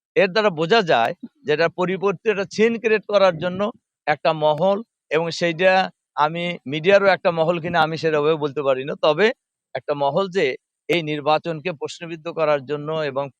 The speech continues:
নির্বাচনকে নিয়ে তাদের নানান কনস্পিরেসি শুরু করছে, এটাই তার বড় প্রমাণ আর কি। আমি তো বিজয়ের ব্যাপারে আপনারা জানেন যে এই উল্লাপাড়ার মানুষ ভাই বোনেরা আমাকে খুব পছন্দ করে। আমি আট সালে নির্বাচনে যখন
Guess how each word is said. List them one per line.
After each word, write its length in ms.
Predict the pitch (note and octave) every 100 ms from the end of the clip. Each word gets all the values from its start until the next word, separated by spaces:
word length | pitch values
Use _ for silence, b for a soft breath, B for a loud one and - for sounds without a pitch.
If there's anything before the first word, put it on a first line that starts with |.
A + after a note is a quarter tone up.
| _
নির্বাচনকে 1120 | B2 C3+ C3 C#3 D#3 C#3+ C#3+ - _ _ D#3+
নিয়ে 340 | D3+ C#3+ D3 C#3 _ _
তাদের 260 | - C3+ D3
নানান 560 | C3+ C#3+ F#3+ G#3 G#3 G3+
কনস্পিরেসি 840 | F3+ F3+ D#3+ - F#3 - D#3 G#2+ _ _ _ _ _ _ -
শুরু 220 | F#3 F3+
করছে, 240 | E3+ D#3
এটাই 200 | G#3+ G3
তার 200 | G3 E3 D#3 _
বড় 200 | B2 B2+
প্রমাণ 360 | A2+ A2+ G2+ F2
আর 60 | E2+
কি। 720 | _ _ _ _ G3 - F3 _
আমি 220 | C#3+ E3+ G3
তো 140 | A3+
বিজয়ের 400 | F#3 F3+ F#3+ F#3
ব্যাপারে 260 | F3 E3+ F#3
আপনারা 240 | D#3+ F3+
জানেন 400 | D#3 D3 D3+ F3
যে 260 | D#3+ D#3+ - _ _ -
এই 120 | C3
উল্লাপাড়ার 500 | C#3 D3 D3 D3+ D3+
মানুষ 540 | C3+ C3 C#3 D3 - _ _ A2
ভাই 140 | B2
বোনেরা 300 | C3 C3+ C3+
আমাকে 260 | B2+ B2 D#3
খুব 160 | - -
পছন্দ 320 | C#3 C#3 A2
করে। 280 | G2 F2 - _ _ _ _ _ _
আমি 220 | A#2+ C#3
আট 200 | D3+ C3+ C3+
সালে 220 | - F3 F3+
নির্বাচনে 640 | E3+ D#3 D#3 - D3+ D3+
যখন 400 | C3 B2+ D3 D3